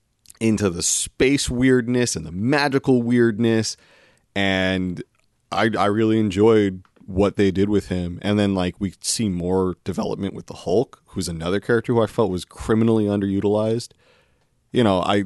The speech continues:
I think that movie really set the M C U onto a much better path, which led well into Infinity War, which was also great.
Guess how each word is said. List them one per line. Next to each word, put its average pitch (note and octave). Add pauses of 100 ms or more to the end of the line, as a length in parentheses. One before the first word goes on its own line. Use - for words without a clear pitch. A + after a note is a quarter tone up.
I G2+
think G#2+
that G2
movie F#2+
really F2+
set -
the F#2
M F2+
C -
U F2+
onto F2+
a F2+
much F#2
better F2
path, G2 (560)
which C3+
led G#2
well F#2
into E2+
Infinity D#3
War, G2+ (320)
which -
was F2+
also F2+
great. D#2